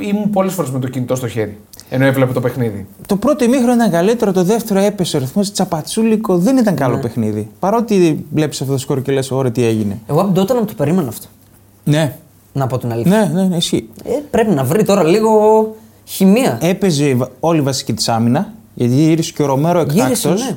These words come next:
Speaker 3: ναι.
Speaker 2: Ναι. Ε, αλλά απ-, απ' τη μέση και μπροστά έπαιζαν όλοι αναπληρωματικοί.
Speaker 1: Ναι.
Speaker 2: Ε, εντάξει, ο Ρισάρλισον, οκ.
Speaker 1: Στο δεύτερο ημίχρονο δεν περίμενε ότι θα μπει γκολ, βλέποντάς το. Δηλαδή, δε-,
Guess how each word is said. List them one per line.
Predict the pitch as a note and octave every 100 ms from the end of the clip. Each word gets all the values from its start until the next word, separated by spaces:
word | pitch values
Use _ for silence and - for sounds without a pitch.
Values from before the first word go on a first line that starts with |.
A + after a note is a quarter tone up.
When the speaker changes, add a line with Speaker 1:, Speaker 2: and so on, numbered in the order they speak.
| -
Speaker 3:
ναι. | C3 D3+
Speaker 2:
Ναι. | A3 - - - - - - - - - E3
Ε, | D#3
αλλά | - D3+
απ-, | C3+ B2 D3 B2 -
απ' | A#2
τη | C3+
μέση | D#3 B3
και | G#3
μπροστά | E3 - D#4 D#4
έπαιζαν | B3 A#3+ A3+ -
όλοι | A#3 C#4+
αναπληρωματικοί. | B3+ G#3+ G3 E3+ C#3+ G#2 - -
Speaker 1:
Ναι. | C3 A2 -
Speaker 2:
Ε, | - - - - _ -
εντάξει, | C#3+ E3
ο |
Ρισάρλισον, | D3+ D3+ F#3 F3 D#3+ D#3
οκ. | C#3 G2+ G2 - _ _ _ - _ _ - -
Speaker 1:
Στο | - - D3
δεύτερο | F3+ F#3+ F#3+
ημίχρονο | G3+ G#3 G#3+ G#3+ G3+ - - - - _ _ - C#3+ C3+
δεν | G#3+ A#3 A3+ - - _ _
περίμενε | F3 D#3+ D3 B2+
ότι | G2+
θα | -
μπει | B2
γκολ, | A#2 B2 A2 - - - - -
βλέποντάς | B2+ C3+ C3+ C3 B2 A#2 -
το. | G2 _ _ _ - -
Δηλαδή, | G3+ G3+
δε-, | B3+